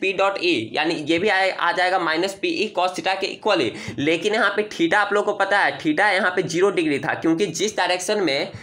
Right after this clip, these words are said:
क्योंकि जिस direction में इलेक्ट्रिक field था, उसी direction में electric dipole moment भी था। तो उस समय theta क्या बना रहा था? ज़ीरो degree बना रहा था।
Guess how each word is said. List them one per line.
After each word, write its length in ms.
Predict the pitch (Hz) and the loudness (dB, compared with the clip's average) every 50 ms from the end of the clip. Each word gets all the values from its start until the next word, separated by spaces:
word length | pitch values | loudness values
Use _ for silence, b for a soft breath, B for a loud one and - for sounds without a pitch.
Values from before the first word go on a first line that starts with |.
| B B B B | B B B B
क्योंकि 220 | - 156 151 151 180 | -2 -2 0 0 -2
जिस 300 | 156 - 175 202 208 - | -2 -2 -2 -2 0 0
direction 440 | 190 165 165 175 175 - - 208 208 | 0 2 2 0 0 0 0 0 2
में 160 | 190 180 170 | 2 0 0
इलेक्ट्रिक 520 | - - 156 156 160 160 165 - 214 214 | 0 0 0 0 0 -2 -2 -4 -4 -2
field 260 | - - 185 175 165 | -2 0 0 0 2
था, 100 | 214 226 | 0 0
उसी 320 | 180 - 156 160 - 208 202 | 0 0 0 0 0 0 0
direction 440 | 185 170 156 160 165 165 - 190 190 | 0 0 0 -2 -2 -2 -2 -2 0
में 160 | 185 - - | -2 -2 -2
electric 360 | - 156 170 170 180 196 180 | -2 -2 -2 -2 -2 -2 0
dipole 260 | 185 190 185 208 208 | 0 0 0 0 0
moment 320 | 208 214 226 247 247 247 320 | 0 0 0 0 0 0 0
भी 120 | 277 165 | -2 0
था। 160 | - 127 120 | 0 0 -2
तो 100 | - 151 | 0 -2
उस 200 | 117 - 170 - | -4 -4 -4 -4
समय 140 | - 202 208 | -4 -4 -4
theta 320 | 208 - 208 180 220 247 | -2 -4 -2 -2 -2 0
क्या 140 | - 247 240 | 0 0 0
बना 180 | 226 202 180 143 | 0 0 0 0
रहा 120 | 127 127 | 0 0
था? 100 | 135 - | -2 -2
ज़ीरो 260 | 160 139 185 208 254 | -4 -4 -2 -2 -2
degree 240 | 277 240 240 226 247 | -2 -2 -2 -2 -2
बना 200 | 240 233 214 208 | 0 0 0 0
रहा 160 | 190 185 175 | 2 0 0
था। 360 | 170 180 175 151 - - - | 0 -2 -2 -4 -6 -8 -18